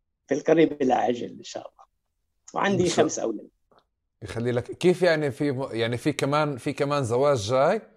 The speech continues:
Speaker 1: لا، مش زواج جاي. إنه،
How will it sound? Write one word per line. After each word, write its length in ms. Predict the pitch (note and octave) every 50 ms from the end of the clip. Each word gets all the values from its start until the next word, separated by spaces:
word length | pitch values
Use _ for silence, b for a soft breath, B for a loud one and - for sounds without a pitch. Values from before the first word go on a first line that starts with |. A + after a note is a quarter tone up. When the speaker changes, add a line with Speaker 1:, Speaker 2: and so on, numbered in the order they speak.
| _ _ _ _ _ _ _ _ _ _ -
Speaker 1:
لا، 220 | E3+ F#3 F#3 G3
مش 180 | G3 G3+ B3+ B3+
زواج 500 | A3+ F#3 F#3+ A#3 A#3 A3+ A3 G3+ F3 E3+ G3 -
جاي. 160 | F3+ F#3+ F3+
إنه، 640 | E3+ E3 - F#3 F3 - G#3 G3 - - C4 G3+ G3